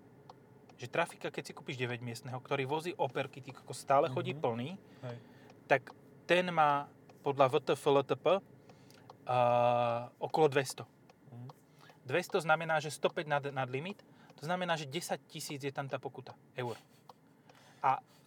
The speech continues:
Speaker 1: tu zrazu máš z auta, ktoré reálne stojí, reálne dokážeš kúpiť za dvadsať tisíc eur,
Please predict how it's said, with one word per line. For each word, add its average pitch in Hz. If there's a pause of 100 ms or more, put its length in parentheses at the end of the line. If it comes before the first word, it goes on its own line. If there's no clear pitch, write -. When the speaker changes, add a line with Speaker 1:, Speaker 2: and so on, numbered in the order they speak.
Speaker 1:
tu -
zrazu 180
máš 180
z 139 (300)
auta, 185
ktoré 156
reálne 180
stojí, 147
reálne 165
dokážeš 147
kúpiť -
za 135
dvadsať 139
tisíc 190
eur, 135